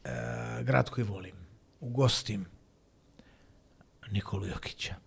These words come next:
<laughs> Ne zato, upravo čekam da prođe ova sljedeća sezona, ne zato što je on svetski najbolji,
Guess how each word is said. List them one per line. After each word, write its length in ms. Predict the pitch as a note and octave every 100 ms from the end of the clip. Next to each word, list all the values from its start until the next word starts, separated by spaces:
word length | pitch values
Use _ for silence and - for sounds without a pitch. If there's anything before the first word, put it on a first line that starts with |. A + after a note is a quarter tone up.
| - _
<laughs> 80 | - - - - - - - - - -
Ne 360 | C#3 A3 B3+
zato, 520 | E3 D#3 D3 - G2+ F2 - - - _ _ _ C#3+
upravo 320 | C#3 D#3+ C#3
čekam 300 | E3 D3+ C#3
da 60 |
prođe 340 | B2+ D#3+ C3+ D3
ova 100 | B2+
sljedeća 440 | C3 C3+ E3+ B2
sezona, 340 | A2+ A#2+ A2 A#2+
ne 140 | G3
zato 260 | G3 G3 D3+
što 140 | D#3+
je 40 |
on 120 | D3 B2
svetski 440 | - D3+ D3+ C#3+
najbolji, 500 | C#3+ C3+ C3 A#2